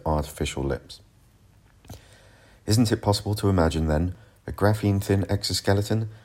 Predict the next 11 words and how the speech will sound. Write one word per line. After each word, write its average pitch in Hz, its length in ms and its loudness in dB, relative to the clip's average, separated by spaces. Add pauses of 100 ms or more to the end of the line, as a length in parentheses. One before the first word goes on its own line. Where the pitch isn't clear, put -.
(160)
that - 120 -8
simulates 107 560 2
the - 80 -4
warm 95 360 0
throb 104 460 -2
of 78 140 -2
Mediterranean 90 600 0
sun 107 460 -2
against 82 360 -4
our 80 100 -4
skin? 110 400 -4